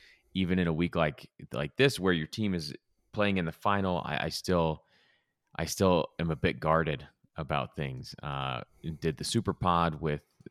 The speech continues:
um, with the rest of the L A F C Pod fam. That was a great experience. And honestly, while I was on that show is kinda when it hit me, like, this is,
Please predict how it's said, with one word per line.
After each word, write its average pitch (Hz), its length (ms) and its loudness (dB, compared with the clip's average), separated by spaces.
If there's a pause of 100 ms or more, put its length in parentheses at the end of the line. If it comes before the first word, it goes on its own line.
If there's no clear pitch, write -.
um, 69 540 -8 (720)
with 80 140 -6
the 80 80 -6
rest 82 200 0
of - 40 -8
the 76 140 -2
L 78 120 0
A 78 60 0
F 76 80 -6
C 80 140 -6
Pod 73 300 -2
fam. 73 260 -4
That 78 100 0
was 78 100 -2
a 78 60 -8
great 80 200 0
experience. 78 580 -2
And 69 100 -4
honestly, 104 500 0 (520)
while 90 280 6
I 123 80 4
was 104 200 0
on 92 340 2
that 82 280 0
show 73 580 0 (800)
is 87 120 0
kinda 98 360 4
when 82 180 0
it 67 80 -2
hit - 240 -4
me, 78 160 -2
like, 71 220 -6
this 127 280 2
is, 147 320 -2